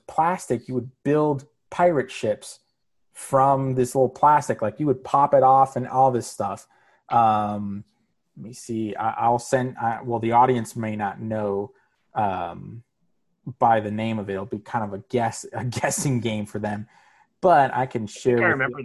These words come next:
Speaker 2: that. I, I, yeah. I don't think I
Speaker 1: Yeah.
Speaker 2: ever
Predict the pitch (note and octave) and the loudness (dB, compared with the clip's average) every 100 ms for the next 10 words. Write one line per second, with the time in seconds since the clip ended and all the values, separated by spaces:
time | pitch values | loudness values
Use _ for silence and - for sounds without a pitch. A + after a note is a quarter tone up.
0 | G#2+ F#2 F2+ G#2 A#2 - A#2 - G#2 G2 | -6 -6 -4 -2 0 -2 -4 -8 -4 -2
1 | F2+ - _ _ _ _ _ _ _ - | -2 -4 _ _ _ _ _ _ _ -6
2 | A#2+ F3 C#3+ A#2 G#2+ | 0 4 6 4 0